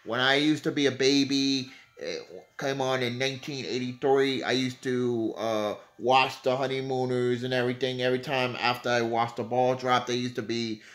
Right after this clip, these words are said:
a marathon, still is playing a marathon of Honeymooners. Now, the Honeymooners is about a guy who... Uh, is a bus driver,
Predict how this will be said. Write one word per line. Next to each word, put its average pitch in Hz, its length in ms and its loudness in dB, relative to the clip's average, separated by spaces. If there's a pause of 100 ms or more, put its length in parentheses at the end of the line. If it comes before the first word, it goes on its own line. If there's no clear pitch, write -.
(140)
a 107 120 -2
marathon, 135 680 4
still 131 300 0
is 131 300 0
playing 131 580 -2 (260)
a 110 80 -6
marathon 127 560 2
of 120 140 -2
Honeymooners. 135 640 -6
Now, 117 140 2
the 110 140 -2
Honeymooners 131 960 -2 (280)
is 117 80 0
about 120 360 6
a - 20 -12
guy 131 380 6
who... 117 540 0
Uh, 104 640 0 (1500)
is 113 140 -2
a 117 60 4
bus 139 340 4
driver, 131 760 4